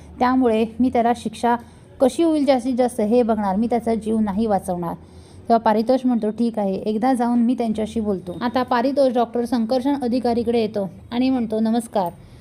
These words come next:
मी पारितोष, आकाशचा मित्र. प्लीज, माझा जी-, मित्राचा जीव संकटात आहे, त्याला तुमची गरज आहे. प्लीज, माझ्या मित्राचा जीव वाचवा, काही करा,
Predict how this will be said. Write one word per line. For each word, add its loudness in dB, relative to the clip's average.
मी 0
पारितोष, -2
आकाशचा 0
मित्र. 2
प्लीज, 2
माझा 2
जी-, -4
मित्राचा 4
जीव 0
संकटात 0
आहे, 0
त्याला 2
तुमची -2
गरज 0
आहे. 0
प्लीज, 0
माझ्या 0
मित्राचा 2
जीव -2
वाचवा, 0
काही 0
करा, 0